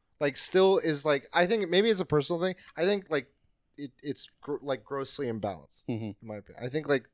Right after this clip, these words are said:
Speaker 1: you should normalize certain things. Be like, it's, it's
Speaker 2: Yeah.
Speaker 1: okay to
Speaker 2: Yeah, violence is normalized, but sex is not.
Speaker 1: But, well, no, like, seeing a, like, a certain thing on a, on a woman or seeing something like that, it's like, Oh my God, like, that sh-, it's, <laughs>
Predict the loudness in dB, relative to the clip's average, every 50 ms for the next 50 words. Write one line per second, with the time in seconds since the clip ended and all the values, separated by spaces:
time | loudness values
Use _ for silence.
0 | _ _ -16 -12 -10 -6 -6 -6 -4 0 2 2 2 2 2 2 2 2 0 -2
1 | -4 -6 -6 -8 -8 -10 -10 -10 -10 -10 -12 -10 -10 -10 -10 _ -12 -14 -14 -12
2 | -10 -6 -2 -2 -2 0 2 2 4 4 4 4 2 2 0 0 0 0 0 -2
3 | -2 -2 -2 -2 -2 -4 -6 -6 -8 -10 -12 -14 -12 -8 -8 -8 -8 -10 -20 -20
4 | -20 -20 -20 -18 -8 0 4 4 4 4 4 8 8 8 10 10 10 10 10 8
5 | 8 6 2 0 2 4 6 6 6 6 4 4 2 2 4 2 0 2 2 2
6 | 2 2 2 -2 -4 0 2 2 4 4 2 2 2 0 0 0 0 0 0 2
7 | 4 4 4 4 4 2 2 2 0 -2 -4 -4 -2 -2 -2 -2 0 -2 -2 0
8 | -2 -2 -2 -4 -6 -8 -10 -16 -20 _ _ _ _ _ _ _ _ -20 -20 -20
9 | -20 _ -14 -14 -14 -14 -16 -20 -18 _ -8 -6 -6 -6 -8 -10 -12 -10 -6 -6
10 | -6 -4 -4 -4 -6 -6 -6 -8 -6 -6 -4 -6 -6 -6 -8 -10 -10 -10 _